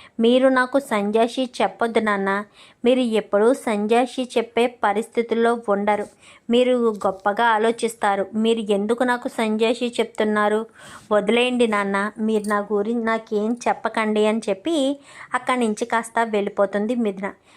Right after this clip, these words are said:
వెళ్ళిపోయేసరికి, "లేదు, నువ్వు తప్పు చేస్తున్నావు" అని చెప్పి అనుకుని ఇంకా ఏం మాట్లాడు, ఇప్పుడు మాట్లాడడం వల్ల ఉపయోగం ఉండదు,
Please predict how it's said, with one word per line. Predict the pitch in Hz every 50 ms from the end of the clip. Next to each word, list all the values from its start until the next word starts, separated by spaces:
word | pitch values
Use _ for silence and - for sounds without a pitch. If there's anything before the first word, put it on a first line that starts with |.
| - _ _
వెళ్ళిపోయేసరికి, | 214 233 233 240 240 233 - 240 226 214 214 214 - 208 190 190 - 262 262 240 233
"లేదు, | 220 208 202 202 208 208 202 202 - - - - - 180
నువ్వు | 220 226 233 233 247
తప్పు | 247 247 - - 175 175 - -
చేస్తున్నావు" | 233 233 - 226 220 226 - 214 208 202 202 202 196 202 202 - -
అని | 214 233 233 226 220
చెప్పి | 202 202 - - 214 208 208 214 - - - - - - -
అనుకుని | 220 220 226 220 - 233 220 220 214 214 214 214 240
ఇంకా | 262 277 277 269 254 247 247 247 254 247 226 226
ఏం | 220 214 220 240 254 233
మాట్లాడు, | 214 202 208 208 233 226 220 208 202 202 - -
ఇప్పుడు | 240 233 - - 233
మాట్లాడడం | 226 214 202 196 196 196 233 233 226 220 214 214 208 208
వల్ల | 202 196 202 220 262
ఉపయోగం | 254 240 - 226 233 226 233 233 240 226 220 208
ఉండదు, | 202 202 208 208 202 208